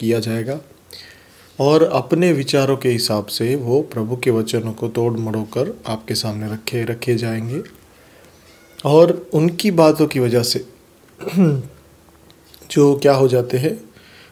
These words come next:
डाह झगड़े, निंदा की बातें, बुरे-बुरे संदेह किस में होते, जिनकी बुद्धि बिगड़ गई है।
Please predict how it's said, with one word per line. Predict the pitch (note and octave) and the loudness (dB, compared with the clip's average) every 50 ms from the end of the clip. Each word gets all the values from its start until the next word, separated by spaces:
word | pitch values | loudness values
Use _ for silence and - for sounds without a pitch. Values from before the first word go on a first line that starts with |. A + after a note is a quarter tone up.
| _ - - | _ -6 -2
डाह | C3 B2+ C3 C#3 C3+ C3 | 0 2 2 4 2 2
झगड़े, | A#2+ B2 A#2+ A2 A2+ A#2+ C3 C#3 D3+ F3+ - - - - _ _ _ _ _ _ - - - _ - | 2 0 -2 -2 0 2 2 2 0 -2 -8 -18 -20 -20 _ _ _ _ _ _ -20 -20 -20 _ -6
निंदा | C3+ B2 B2+ C3 C3 B2 C3+ C3+ C3+ C#3+ E3+ - - _ _ _ _ _ _ _ _ _ _ _ _ _ _ - | -2 -2 0 0 0 0 0 0 0 -2 -6 -12 -20 _ _ _ _ _ _ _ _ _ _ _ _ _ _ -6
की | B2+ A#2 | -4 -2
बातें, | A2+ A#2 A#2 A#2 A#2 - - C#3 C#3+ C3 | 0 0 0 -2 -2 0 0 0 0 2
बुरे-बुरे | A#2+ B2 B2 B2+ A#2+ A#2+ B2 B2+ | 2 4 4 4 4 4 0 0
संदेह | A#2+ - - B2 A#2 A#2+ A#2 A#2+ C3 C#3 C3+ - - _ _ _ _ - - - - - - - - - _ - | -2 -4 -4 -4 -4 -4 -2 -2 -4 -4 -6 -12 -20 _ _ _ _ -20 -20 -20 -20 -20 -20 -20 -20 -18 _ 0
किस | - D3 - - | 0 0 2 4
में | D#3+ D#3 | 4 4
होते, | D3 D3 D#3 - F3 | 4 4 4 2 2
जिनकी | E3+ C#3+ C#3+ C#3 C#3 C3+ C#3 | 2 2 0 0 0 -4 -4
बुद्धि | A#2 A2 B2 B2 A#2+ A#2+ - D3 F3+ | -2 -2 -2 -4 -2 -2 0 0 0
बिगड़ | E3 C3 A#2+ A#2+ A#2+ A#2+ A2+ | 0 -2 -2 0 0 0 0
गई | A2 G#2+ A2 G#2 G2 F#2+ | -2 -2 -4 -4 -4 -6
है। | G2 G#2 G#2+ - - | -10 -12 -14 -14 -16